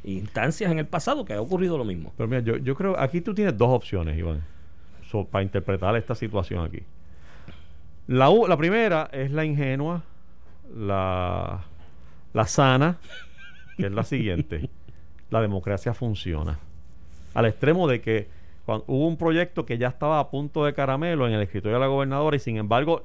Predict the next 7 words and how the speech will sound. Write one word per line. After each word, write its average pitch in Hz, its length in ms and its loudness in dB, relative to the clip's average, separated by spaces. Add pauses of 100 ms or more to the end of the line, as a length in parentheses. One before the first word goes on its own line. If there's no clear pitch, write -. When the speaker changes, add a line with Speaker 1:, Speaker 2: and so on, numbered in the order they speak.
(260)
Speaker 2:
el 135 200 0
pueblo 175 360 4
levantó 175 500 2
la 202 120 4
voz 196 420 0 (1000)
y 120 80 -10
retiraron 101 680 -4